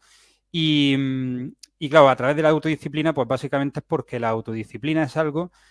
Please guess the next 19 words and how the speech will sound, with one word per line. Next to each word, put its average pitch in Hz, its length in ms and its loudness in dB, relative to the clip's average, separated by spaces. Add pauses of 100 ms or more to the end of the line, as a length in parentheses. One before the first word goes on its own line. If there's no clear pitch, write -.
(220)
que 139 140 -2
se 127 180 -6
genera 147 320 0
por 123 160 -2
sí 160 140 -6
solo 165 260 -2
cuando, 123 560 -2
cuando 120 320 -4
el 120 60 -2
ambiente 143 500 -2
está 143 160 -6
preparado 135 340 0
de 135 60 -2
una 123 100 -2
forma 135 240 -4
adecuada. 101 480 -6
No, 120 180 -10
no 143 180 -4
es, - 140 -10